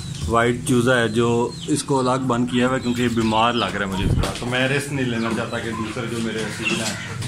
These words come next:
वो भी बीमार हो जाएं। और ये जो मुर्गी है शुक्र है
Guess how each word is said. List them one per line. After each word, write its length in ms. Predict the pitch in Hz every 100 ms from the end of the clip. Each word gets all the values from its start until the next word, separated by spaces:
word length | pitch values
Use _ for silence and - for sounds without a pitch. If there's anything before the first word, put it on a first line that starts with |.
| - 123
वो 140 | 127
भी 140 | 120 127
बीमार 400 | 120 113 110 110
हो 120 | 95
जाएं। 640 | 90 95 - - - - 120
और 240 | 117 117
ये 340 | 120 120 123 135
जो 220 | 151 139
मुर्गी 340 | 131 123 127
है 120 | 139 127
शुक्र 340 | 131 131 120
है 180 | 117